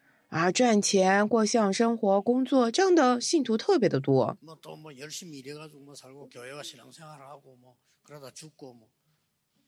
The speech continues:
Speaker 2: 이런 그 중직자 많다니까요.
Speaker 1: 非常勤劳、辛勤的工作，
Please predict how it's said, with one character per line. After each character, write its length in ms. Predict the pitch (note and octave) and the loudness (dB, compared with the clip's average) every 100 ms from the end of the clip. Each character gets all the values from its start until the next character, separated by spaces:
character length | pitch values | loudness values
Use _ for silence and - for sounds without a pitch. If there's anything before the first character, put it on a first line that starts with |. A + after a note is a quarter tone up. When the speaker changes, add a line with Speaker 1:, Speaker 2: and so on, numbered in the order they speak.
| _ _ | _ _
Speaker 2:
이 80 | A3 | -18
런 320 | A#3+ A#3+ A3 | -16 -16 -20
그 300 | E3 D3+ B2+ _ C3 _ | -20 -20 -20 _ _ _
중 100 | C#3 | -20
직 160 | C#3 D#3 | -20 -20
자 80 | B2 | -20
많 160 | - | -20
다 140 | - G#3 | -18 -18
니 80 | A3+ | -18
까 80 | |
요. 80 | - C#3+ - - _ | -20 -20 -20 -20 _
Speaker 1:
非 140 | B3+ B3+ | 0 2
常 340 | B3+ A3 A3+ | 4 4 2
勤 220 | - G#3 | 2 2
劳、 360 | G3+ G3 G3 G#3+ - | 2 2 2 0 -2
辛 260 | - B3+ B3 | 0 2 4
勤 100 | A3+ | 2
的 120 | G#3 | 2
工 200 | B3 B3+ | 2 2
作， 360 | C4 B3+ F#3+ | 4 4 2